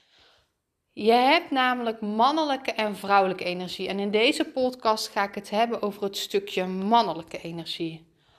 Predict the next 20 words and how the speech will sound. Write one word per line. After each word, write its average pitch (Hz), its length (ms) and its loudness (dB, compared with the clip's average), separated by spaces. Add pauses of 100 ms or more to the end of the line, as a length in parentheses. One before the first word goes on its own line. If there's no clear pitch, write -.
(220)
Als 285 320 4
jij 254 220 4
merkt 226 760 -2
dat 226 380 -2
jij 214 440 4
onzeker 208 720 0
bent, 175 580 -6
dat 208 240 2
jij 190 480 6 (480)
onzeker 277 440 2
bent 214 280 0
over 220 200 -2
hoe 240 120 2
jij 277 120 4
eruit 190 380 2
ziet, 180 440 -6
over 226 260 0
hoe 277 160 6
jij 294 280 4
bent, 180 520 -4